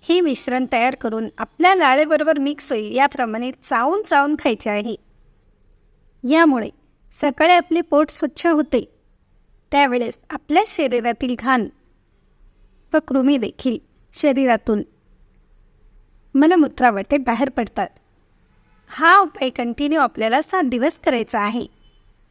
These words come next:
आणि पुढे देखील अधूनमधून हा उपाय करत चला, म्हणजे आपल्या शरीरांचे घाण आहे ही साचणार नाही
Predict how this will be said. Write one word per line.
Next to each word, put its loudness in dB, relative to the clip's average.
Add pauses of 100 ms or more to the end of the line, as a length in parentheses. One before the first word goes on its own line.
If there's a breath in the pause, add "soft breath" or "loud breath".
(220)
आणि 2
पुढे -2
देखील -4
अधूनमधून -4
हा 0
उपाय -2
करत -4
चला, -2 (1400)
म्हणजे 2
आपल्या 2
शरीरांचे -2
घाण -2
आहे -2 (960)
ही 2
साचणार 2
नाही 0